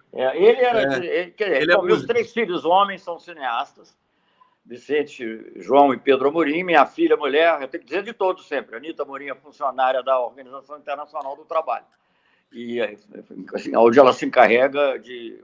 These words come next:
Speaker 1: cooperação entre países em desenvolvimento. Então, é,
Speaker 2: Ô, Márcio.
Speaker 1: um dos filhos, que é o mais novo, que é o do, é o, que, que, que, na verdade, é o apartamento da, da mulher dele, mas, enfim, é alugado pela mulher dele, mas é o, é o, é o apartamento que eu tô ocupando. Ele,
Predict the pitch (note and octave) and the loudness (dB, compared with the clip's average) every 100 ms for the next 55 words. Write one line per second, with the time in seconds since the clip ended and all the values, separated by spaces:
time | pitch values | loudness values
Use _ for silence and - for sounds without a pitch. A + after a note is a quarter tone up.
0 | - A2 B2 G#2+ G2+ C3 A#2 B2+ B2+ B2+ | -18 -8 -2 -2 -2 -10 -12 -6 -6 -6
1 | B2 C3+ C3 B2+ C3+ C3 G#2+ - _ _ | -8 -12 -10 -8 -6 -6 -10 -14 _ _
2 | _ _ - E3 G3+ - _ _ _ _ | _ _ -2 0 0 -4 _ _ _ _
3 | - B2 B2 A#2 A2+ A2 A#2+ - F#3 G#3 | -4 0 2 4 4 2 -2 -6 -8 -6
4 | F3 - F#3+ G#3+ G#3+ - C#3+ C#3 D3+ D#3+ | -10 -6 -6 -6 -6 -2 0 2 0 0
5 | E3 F#3 F3+ - _ _ _ _ _ _ | 0 0 -2 -12 _ _ _ _ _ _
6 | C#3+ C#3 C#3+ C3+ A#2 A#2+ A2+ A2+ _ - | -2 -2 -4 -4 -4 -6 -10 -20 _ -20
7 | - A2 - - - - G2+ A#2+ C3 C3 | -6 -6 -6 -12 -12 -4 -4 0 4 6
8 | C3 F3+ F3 B2+ C3+ D#3+ D3 C3+ B2 B2 | 8 6 6 -4 -4 -6 -6 -8 -8 -10
9 | A#2+ C#3+ C#3 F#3+ G3+ - B2+ _ _ _ | -4 -2 4 6 6 2 -14 _ _ _
10 | _ _ A2+ B2 C3+ - A2 G2 A2+ B2 | _ _ -14 -12 -12 -14 -10 -8 -2 0
11 | A#2+ C3 B2+ C3 C#3+ C3+ A2 G2 A2+ C3+ | 2 0 -2 2 4 4 0 -4 -2 0
12 | C3+ C#3 A#2+ A#2+ A#2+ B2+ A#2+ B2+ C3 C#3 | 0 2 0 2 0 0 -4 -4 -4 -6
13 | B2+ D3 D#3 E3 D#3 D#3+ F3+ D3 D#3 F3 | -2 -2 -4 -4 0 -2 -4 -4 -4 -4